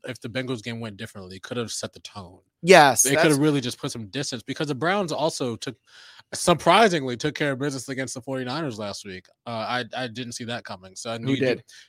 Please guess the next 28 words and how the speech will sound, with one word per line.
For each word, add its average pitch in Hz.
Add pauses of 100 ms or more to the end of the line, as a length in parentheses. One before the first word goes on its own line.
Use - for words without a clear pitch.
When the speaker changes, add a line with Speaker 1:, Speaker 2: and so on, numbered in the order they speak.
Speaker 1:
Yeah, 131
and 110
you 107
do 117
have 110
the 101
Browns 101
in 98
a -
cou-, - (120)
in 202
a 196
couple -
weeks, -
Seattle. -
So -
Speaker 2:
What, 151
Speaker 1:
look -
out. 190
Speaker 2:
what 185
stands 220
out 175
to 151
me 147
about 170
it, 143
Naj, 165
is 131